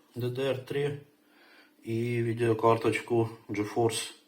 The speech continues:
двісті десять на п'ятсот дванадцять мегабайт. Е, давайте спробуємо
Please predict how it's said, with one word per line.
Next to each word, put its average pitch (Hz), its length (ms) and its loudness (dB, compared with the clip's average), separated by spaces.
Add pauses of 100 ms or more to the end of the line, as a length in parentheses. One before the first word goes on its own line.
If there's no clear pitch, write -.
(560)
двісті 107 320 -2
десять 98 400 -2
на 101 60 -4
п'ятсот 95 340 -6
дванадцять 107 440 -4
мегабайт. 98 540 -6 (1160)
Е, 98 460 2 (320)
давайте 110 460 10
спробуємо 110 760 6